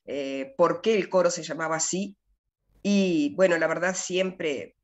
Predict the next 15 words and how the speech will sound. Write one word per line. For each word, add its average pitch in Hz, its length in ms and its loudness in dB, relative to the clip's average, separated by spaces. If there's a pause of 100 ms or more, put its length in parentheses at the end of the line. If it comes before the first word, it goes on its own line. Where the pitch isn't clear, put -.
el, 143 340 -4
los 160 240 -4
coros 185 260 6
me 160 180 2
han 160 200 2
gustado 156 420 0
muchísimo. 202 800 -4 (420)
Ahora 180 280 6
después 180 300 0
de 170 120 -2
siete 190 400 2
años 180 460 0
que 120 300 -10 (240)
estoy 160 320 0
jubilada, 180 920 2